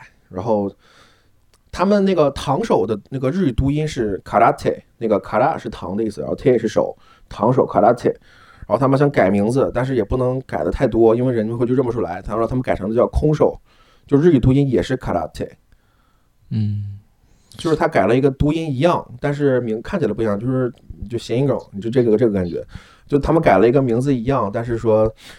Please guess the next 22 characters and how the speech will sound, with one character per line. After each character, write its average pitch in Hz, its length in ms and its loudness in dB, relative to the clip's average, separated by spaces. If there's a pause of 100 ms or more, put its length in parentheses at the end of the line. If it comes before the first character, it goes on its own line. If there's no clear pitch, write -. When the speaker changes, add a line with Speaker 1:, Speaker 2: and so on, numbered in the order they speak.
(140)
Speaker 1:
那 107 140 -2
个 95 160 0
文 101 160 0
字 143 140 4
上 117 160 0
不 117 100 -2
一 110 60 -4
样 110 180 -4
的 92 80 -4
名 90 140 -8
字， 80 100 -10
就 92 120 -6
是 90 80 2
空 - 200 -4
手。 - 240 2 (120)
然 85 100 -4
后 98 160 0
就 - 200 -10
因 101 180 0
为 107 160 6
他 107 120 2
们 110 240 4